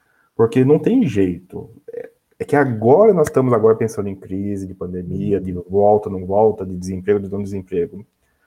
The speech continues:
Parece que o começo do ano foi em outra era, né? Mas sabe qual que era a preocupação da galera, assim, em dois de janeiro, três de janeiro, né? Os primeiros dias do ano é,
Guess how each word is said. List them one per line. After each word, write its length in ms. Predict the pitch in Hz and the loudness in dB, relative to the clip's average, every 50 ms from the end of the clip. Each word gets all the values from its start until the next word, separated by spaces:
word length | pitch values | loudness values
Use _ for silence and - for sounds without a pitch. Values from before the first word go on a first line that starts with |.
| _ _ _ _ _ _ _ _ _ _ _ _ _ _ _ _ _ _ _ _ _ | _ _ _ _ _ _ _ _ _ _ _ _ _ _ _ _ _ _ _ _ _
Parece 480 | - 110 120 110 120 147 185 180 - 180 | 2 4 6 6 4 4 2 0 -4 -8
que 60 | - | -8
o 40 | - | -6
começo 320 | 165 139 139 151 147 - | -6 -4 -2 -2 -4 -2
do 100 | - 127 | -4 -4
ano 120 | 139 156 | -2 -4
foi 300 | 147 - - - 156 156 | -6 -8 -6 -4 -4 -2
em 80 | 151 135 | -2 -2
outra 460 | 127 135 147 143 - - 180 180 180 - _ | 0 0 -2 -2 -4 -4 -6 -6 -6 -6 _
era, 340 | - 107 107 104 95 95 92 | -2 0 0 0 0 -2 -4
né? 140 | 92 95 101 | -6 -6 -6
Mas 180 | 104 101 95 - | -6 -6 -6 -4
sabe 200 | - 151 156 151 | -2 -4 -2 -2
qual 140 | - 175 165 | -2 -4 -2
que 100 | - 170 | -2 -2
era 80 | 156 | -4
a 20 | 147 | -2
preocupação 580 | - 151 147 147 - 135 127 - - - 156 | -2 -2 -4 -2 -2 -4 -4 -4 -4 -4 -2
da 100 | 175 170 | -2 0
galera, 600 | 143 131 117 104 107 117 120 117 98 92 82 - - _ _ _ | 2 2 2 2 2 2 0 0 -2 -4 -6 -10 -12 _ _ _
assim, 240 | 92 - - 110 107 | -20 -14 -12 -10 -8
em 100 | 98 92 | -6 0
dois 200 | 101 107 117 107 | 0 0 0 0
de 60 | 101 | 0
janeiro, 400 | 107 98 90 87 90 107 120 107 | -2 -2 -2 -2 -2 -2 -2 -2
três 200 | 98 - 107 107 | -2 -2 -4 -2
de 40 | 98 | -2
janeiro, 320 | 92 87 87 95 107 110 | -4 -6 -4 -4 -4 -4
né? 60 | 101 95 | -4 -8
Os 100 | 92 - | -10 -12
primeiros 540 | _ _ - 107 101 104 120 147 139 117 104 | _ _ -4 -4 0 0 2 2 2 0 0
dias 180 | 107 113 107 98 | 0 0 0 0
do 200 | 95 95 98 110 | -2 -2 -2 0
ano 260 | 143 135 110 101 98 | 0 0 -2 -4 -8
é, 140 | 95 95 | -8 -10